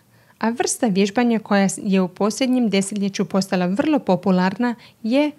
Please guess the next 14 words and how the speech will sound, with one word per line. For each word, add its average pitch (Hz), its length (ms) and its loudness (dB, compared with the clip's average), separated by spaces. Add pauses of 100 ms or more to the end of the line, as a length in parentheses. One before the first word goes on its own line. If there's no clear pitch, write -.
(140)
Pilates. 175 840 0 (600)
Iako 311 360 2
popularnost 220 800 -2
Pilatesa 196 640 -2
u 175 40 -4
svijetu 196 420 -2
stalno 180 420 -2
raste, 202 520 -2 (420)
nejasno 240 500 0
je 320 120 -2
koliko 190 420 0
je 208 160 4
on 170 180 -2
djelotvoran. 190 720 0